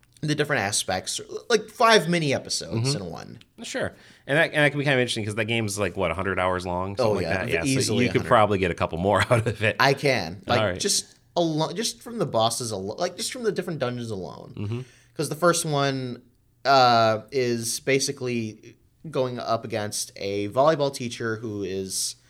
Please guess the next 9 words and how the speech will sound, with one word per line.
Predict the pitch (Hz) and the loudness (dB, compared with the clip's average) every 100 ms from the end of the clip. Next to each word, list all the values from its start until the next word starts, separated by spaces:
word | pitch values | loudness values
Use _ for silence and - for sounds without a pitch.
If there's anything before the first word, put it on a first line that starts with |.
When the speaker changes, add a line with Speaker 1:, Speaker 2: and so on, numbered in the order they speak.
| _ _ _ _ _ - | _ _ _ _ _ -4
Speaker 1:
basically | 139 165 165 143 | 2 2 4 0
physically, | 127 143 131 117 123 113 | 2 0 0 -2 0 0
emotionally, | 107 104 - 104 | -2 -6 -6 -8
and | 95 | -6
sexually | 104 - 95 | -8 -6 -8
abusing | 92 87 73 | -6 -8 -10
his | 71 | -10
students. | - 135 120 107 98 - | -8 -4 -4 -6 -6 -4
Speaker 2:
Oh. | 101 117 | -2 -2